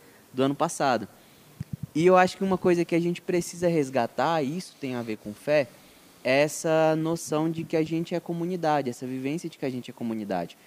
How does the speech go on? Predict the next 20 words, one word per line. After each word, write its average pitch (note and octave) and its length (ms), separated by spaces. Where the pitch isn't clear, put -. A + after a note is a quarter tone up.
Porque C#3+ 220
uma F3+ 180
coisa D3+ 260
que - 80
acontece, C3+ 680
e G2 100
que - 160
o A2 120
autor G#2 320
resgata G2 500
aqui, E3 280
ele A#2 160
vai B2 200
no D3 100
sacrifí-, B2+ 640
como B2 180
funcionava A#2 520
o - 20
sacrifício A2+ 540
religioso, G2 500